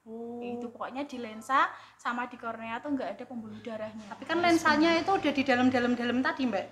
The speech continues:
Speaker 1: Masih bisa kesuplai dari luar juga?
Speaker 2: Masih bisa. Kenapa?
Speaker 1: Kenapa?
Speaker 2: Karena di bawah kornea itu kan ada cairan atau aqueous humor.
Speaker 1: Mm-mm.
Speaker 2: Nah, cairan itu adalah salah satu perantara proses difusi oksigen. Makanya kalau katak itu kan kulitnya basah.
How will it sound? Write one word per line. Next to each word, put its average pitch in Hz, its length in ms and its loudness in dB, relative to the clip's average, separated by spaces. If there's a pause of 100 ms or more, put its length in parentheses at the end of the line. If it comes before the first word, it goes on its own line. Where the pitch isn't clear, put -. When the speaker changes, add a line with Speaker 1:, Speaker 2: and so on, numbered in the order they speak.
(180)
Speaker 1:
Masih 269 380 0
bisa 269 320 -2
kesuplai 269 420 0
dari 269 200 2
luar 269 260 6
juga? 220 320 -8
Speaker 2:
Masih 294 300 0
bisa. 302 420 0
Kenapa? 262 640 -2 (320)
Speaker 1:
Kenapa? 196 180 -12
Speaker 2:
Karena 247 320 -2
di 277 140 -6
bawah 247 320 -4
kornea 240 420 -6
itu 294 100 -8
kan 339 140 -2
ada 320 160 0
cairan 302 440 -2
atau 262 200 -2
aqueous 262 380 -4
humor. 247 400 -2
Speaker 1:
Mm-mm. 262 320 2
Speaker 2:
Nah, 220 240 -4 (400)
cairan 254 340 0
itu 311 160 0
adalah 294 280 0
salah 302 240 0
satu 269 280 -8
perantara 240 640 0 (160)
proses 294 440 -8
difusi 254 480 -12
oksigen. 240 800 -6
Makanya 226 480 -6
kalau 269 320 0
katak 240 480 -6
itu 262 180 -14
kan 370 240 -12
kulitnya 320 400 -8
basah. 240 440 -4